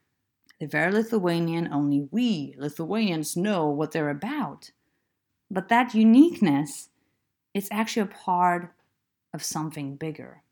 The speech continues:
And that something bigger is what many people can relate to. So I'm choosing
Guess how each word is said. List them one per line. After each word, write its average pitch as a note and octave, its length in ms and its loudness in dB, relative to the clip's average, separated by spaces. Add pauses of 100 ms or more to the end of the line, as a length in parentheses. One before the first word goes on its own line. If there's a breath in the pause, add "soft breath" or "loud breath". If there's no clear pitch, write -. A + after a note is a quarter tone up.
(240)
And D#3+ 160 -2
that D#3+ 240 -4 (100)
something E3 440 -4
bigger F#3+ 420 -4 (440)
is - 360 -6 (220)
what F3+ 300 -4
many G#3 400 2
people A3 400 -4
can F3+ 240 -4
relate E3 460 -4
to. A#2+ 300 -14 (460 soft breath)
So G3 540 0 (500)
I'm G#3 220 2
choosing G3+ 800 0